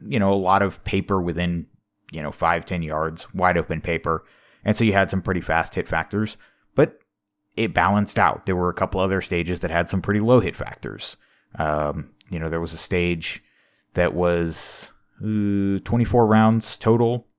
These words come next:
and had a plate rack at probably fifteen yards. And you, it was, you could only see half the plate rack at the, at a time because they had steel challenge plates as, as hardcover blocking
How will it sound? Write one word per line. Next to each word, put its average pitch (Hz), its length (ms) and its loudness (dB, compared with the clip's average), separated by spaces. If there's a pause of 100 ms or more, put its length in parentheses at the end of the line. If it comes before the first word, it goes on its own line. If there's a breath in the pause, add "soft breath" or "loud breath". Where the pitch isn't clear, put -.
(760)
and 90 100 -2
had 98 140 2
a 90 60 2
plate - 260 0
rack 92 320 2
at - 120 -12
probably 92 360 0
fifteen 101 400 0
yards. 90 460 4
And 95 160 -2
you, 87 260 0 (240)
it 117 140 0
was, 104 240 -4
you 107 80 -2
could 107 100 4
only 113 140 6
see 107 160 0
half 101 240 2
the 110 80 -2
plate 104 200 0
rack 101 280 2
at 110 100 -8
the, - 180 -8
at 95 140 2
a - 40 -6
time 139 460 2 (440 soft breath)
because 90 540 2
they 98 140 2
had 87 240 2
steel 98 220 0
challenge 104 480 2
plates 101 440 0
as, 85 560 -2 (120)
as 80 360 -6
hardcover 104 600 2
blocking 92 580 0